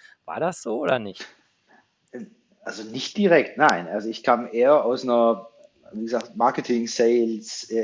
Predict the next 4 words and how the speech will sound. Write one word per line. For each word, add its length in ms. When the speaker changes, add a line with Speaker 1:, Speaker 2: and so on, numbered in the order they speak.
Speaker 2:
E-Commerce, 800
P 220
R, 680
Produktmanagement-Perspektive. 1800